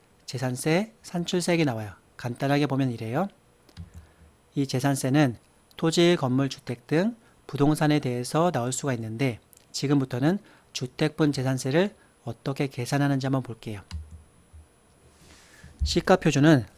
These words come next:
주택분 재산세에서는 그 주택의 공시가격이에요. 주택에 대한 시가 표준은 부동산 가격 공시에 따라서 공시된 가격으로 한다 라고 되어 있고요. 주택의 공시가격을 확인했으면은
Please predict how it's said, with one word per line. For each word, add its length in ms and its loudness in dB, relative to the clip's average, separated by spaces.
주택분 920 2
재산세에서는 760 -2
그 140 0
주택의 680 0
공시가격이에요. 840 0
주택에 480 4
대한 200 2
시가 300 2
표준은 500 2
부동산 420 0
가격 280 -2
공시에 300 0
따라서 640 2
공시된 440 -2
가격으로 340 0
한다 440 0
라고 200 -4
되어 200 0
있고요. 500 -2
주택의 460 4
공시가격을 640 0
확인했으면은 800 0